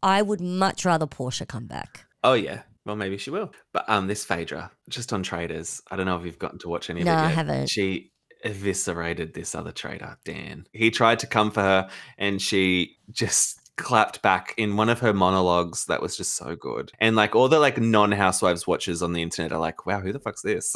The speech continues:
Speaker 2: <laughs> And they're like, "Yeah, you don't come for a housewife, baby. You don't come for her."
Speaker 1: She's a housewife and a lawyer.
Speaker 2: Yeah, and a mortician. Like, deadly combo.
Speaker 1: Yeah. <laughs>
Speaker 2: Anyway, well, maybe she'll be back on Atlanta or Portia, or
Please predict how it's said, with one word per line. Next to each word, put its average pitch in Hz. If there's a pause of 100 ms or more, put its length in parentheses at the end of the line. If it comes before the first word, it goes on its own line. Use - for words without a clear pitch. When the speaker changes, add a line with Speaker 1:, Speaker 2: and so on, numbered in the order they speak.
(100)
Speaker 2:
<laughs> 208
And 160
they're 160
like, 165
"Yeah, 180
you 180
don't 226
come 202
for 160
a 160
housewife, 165
baby. 147
You -
don't 208
come 214
for 180
her." 113
Speaker 1:
She's 226
a 214
housewife 208
and 170
a 160
lawyer. 123 (160)
Speaker 2:
Yeah, 131
and 135
a -
mortician. 107 (260)
Like, 107 (100)
deadly 92
combo. 71
Speaker 1:
Yeah. 190 (920)
<laughs> - (1120)
Speaker 2:
Anyway, 180
well, 196
maybe 214
she'll 208
be 196
back 131
on 107
Atlanta 85
or 90
Portia, 87
or 80